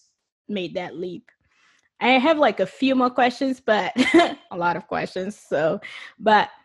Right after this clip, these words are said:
what is one of the biggest lessons you've learned, uh, from jumping right into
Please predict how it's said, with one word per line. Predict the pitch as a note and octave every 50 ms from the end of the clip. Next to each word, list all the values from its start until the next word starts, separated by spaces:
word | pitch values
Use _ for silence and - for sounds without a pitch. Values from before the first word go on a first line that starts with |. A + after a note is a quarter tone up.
| _ -
what | A3+ A3+ C#4 D#4 F4+ F#4+ -
is | - F#4 F#4+ F4 C#4 - - _ -
one | A#3 A3+ A#3 A#3 B3+ C4
of | B3 A3+ G#3 G3+
the | G#3 G3 F#3+ F#3 G3 - _ - F#3+ F3+ E3+
biggest | G#3+ G#3+ G#3 G#3 G#3+ G#3 G#3+ G#3 - -
lessons | G#3 G3+ G3 F3+ F#3 - - - E3 D#3+ F3 - -
you've | F#3+ F3+ F#3
learned, | F#3 F#3 F3+ F3 F3 E3+ E3 E3 F3 E3 - _ - -
uh, | F3 F3+ E3+ E3 E3 E3 E3 E3+
from | - - - - G3 F3+ F3 F3 F3 E3
jumping | E3 - F3+ F3 F3+ F3+ - G3 F#3+ F3+ F3+ F3
right | F3 E3+ E3 E3 E3 - - -
into | F3+ F3+ E3+ F3 F3 - - - F#3 E3+ E3 E3 E3 D#3+ E3+